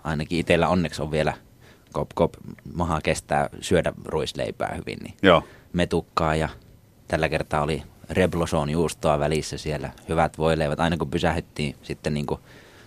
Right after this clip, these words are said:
Speaker 1: toiset ottaa sen suklaapatukan tai jonkun energiakeelin, niin semmoisen kunnon juustoleivän kun syö, niin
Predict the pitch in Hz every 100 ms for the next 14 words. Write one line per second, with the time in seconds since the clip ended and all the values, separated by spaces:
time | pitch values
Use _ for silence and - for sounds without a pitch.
0 | - 76 80 73 - 78 76 76 71 -
1 | - - 85 82 80 78 78 78 78 76
2 | 78 80 - - - - 80 78 - -
3 | - - 80 76 - 73 - 78 73 76
4 | 71 - _ - - - 82 78 80 80
5 | 85 78 85 80 - 78 76 71 65 -
6 | - - - - - - - - 82 73
7 | 69